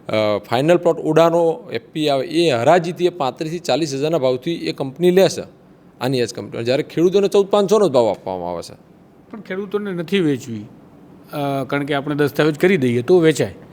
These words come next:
Speaker 2: તો પછી ખેડૂતોને કેમ ડર છે?
Speaker 1: ખેડૂતોનો ડર એટલા માટે કે ગોદાવી આની પહેલાં ત્રણ ચાર વખત એક્વાયર થઈ ચૂકી છે.
Speaker 2: હમ.
Speaker 1: રેલવેમાં ત્રણસો, ત્રણસો ચારસો વીઘા જઈ, નર્મદા કેનાલમાં સો વીઘા જઈ, બચી ખુતી જે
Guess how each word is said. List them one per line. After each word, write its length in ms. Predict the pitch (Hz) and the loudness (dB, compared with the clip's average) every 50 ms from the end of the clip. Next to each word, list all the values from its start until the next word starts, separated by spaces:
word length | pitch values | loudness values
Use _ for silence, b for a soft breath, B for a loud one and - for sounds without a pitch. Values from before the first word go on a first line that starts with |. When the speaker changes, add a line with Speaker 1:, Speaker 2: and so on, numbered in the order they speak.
| B B 98 B B B B B B - | B B -20 B B B B B B -8
Speaker 2:
તો 120 | - 254 | -6 -4
પછી 200 | 240 233 226 254 | -2 0 0 0
ખેડૂતોને 440 | 220 - 220 220 233 208 254 254 233 | 0 2 2 2 2 2 2 0 0
કેમ 200 | 202 277 262 185 | 0 0 0 4
ડર 220 | 151 151 147 135 | 6 6 6 6
છે? 460 | 127 - 127 110 98 - - - - B B B B B B B - | 4 2 0 -4 -4 -4 -12 -20 -20 B B B B B B B -16
Speaker 1:
ખેડૂતોનો 480 | - - 113 120 143 135 160 165 170 165 | -6 -4 -2 0 0 2 2 4 4 4
ડર 200 | 143 143 160 170 | 6 6 6 6
એટલા 240 | 175 160 - 185 170 | 6 4 4 4 4
માટે 280 | 151 147 139 135 147 | 6 4 4 4 2
કે 320 | 135 - - - - 151 147 | -2 -2 -8 -4 0 0 0
ગોદાવી 640 | 139 117 117 113 113 139 151 170 175 175 185 - - | 0 0 0 0 2 4 6 6 6 4 2 -2 -4
આની 240 | 110 110 117 143 160 | -4 -2 0 0 -2
પહેલાં 340 | 143 143 139 135 147 147 147 | -2 0 2 2 2 2 0
ત્રણ 160 | - 139 147 | -2 -6 -4
ચાર 180 | 139 156 147 143 | 0 0 0 0
વખત 200 | 143 147 147 139 | 0 -2 -4 -8
એક્વાયર 440 | - - 117 113 - - 139 143 | -8 -8 -8 -8 -4 -2 -2 -2
થઈ 200 | 139 143 - 151 | -2 -2 -4 -4
ચૂકી 300 | 139 - - 110 - 113 | -4 -4 -10 -14 -14 -14
છે. 160 | 104 - - 117 | -12 -10 -10 -12
Speaker 2:
હમ. 60 | 107 92 B B B B B - | -12 -14 B B B B B -6
Speaker 1:
રેલવેમાં 400 | 107 110 117 131 139 135 135 135 | -4 -2 0 -2 -2 -2 -4 -4
ત્રણસો, 420 | 135 135 135 131 - 147 139 127 | -4 -4 -4 -2 -2 -2 -2 -4
ત્રણસો 300 | 117 - 127 127 120 139 | -6 -4 -6 -4 -4 -4
ચારસો 300 | 127 - 123 123 - 147 | 0 0 -2 0 0 -4
વીઘા 220 | 135 127 123 135 | -4 -2 0 0
જઈ, 200 | 131 127 139 135 135 B B B B B B - | 0 0 -2 -6 -8 B B B B B B -8
નર્મદા 360 | 107 107 113 123 127 131 131 | -6 -4 -2 -2 0 0 0
કેનાલમાં 400 | 127 - 123 127 135 139 143 139 | 0 -2 -2 -2 -2 -2 -2 -2
સો 140 | 127 - 135 | -2 0 0
વીઘા 260 | 135 135 123 131 131 | 0 0 0 0 0
જઈ, 180 | 120 127 127 120 B B B B B - | 0 0 -4 -4 B B B B B -6
બચી 340 | 120 117 - - 165 175 170 | -6 -6 -6 -4 -6 -6 -6
ખુતી 480 | 151 - - 165 156 180 175 180 175 160 | -6 -6 -8 -6 -4 -2 0 0 0 0
જે 520 | 135 135 165 170 175 170 165 156 143 143 | 2 4 6 6 6 6 4 4 2 0